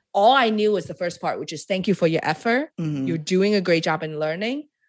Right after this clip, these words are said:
Speaker 1: But I couldn't say the second part was, "However, this is not my expectation."
Speaker 2: Exactly.
Speaker 1: And I was so scared to say that.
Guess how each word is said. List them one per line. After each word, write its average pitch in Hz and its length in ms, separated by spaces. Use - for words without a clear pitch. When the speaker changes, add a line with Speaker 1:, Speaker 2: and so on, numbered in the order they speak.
Speaker 1:
But 180 100
I 175 60
couldn't 254 360
say 202 160
the 180 100
second 170 360
part 147 240
was, 143 220
"However, 180 480
this 165 280
is 175 120
not 147 160
my 147 160
expectation." - 800
Speaker 2:
Exactly. 104 500
Speaker 1:
And 156 140
I 170 60
was 185 120
so 277 360
scared 262 600
to 180 60
say 185 300
that. 165 260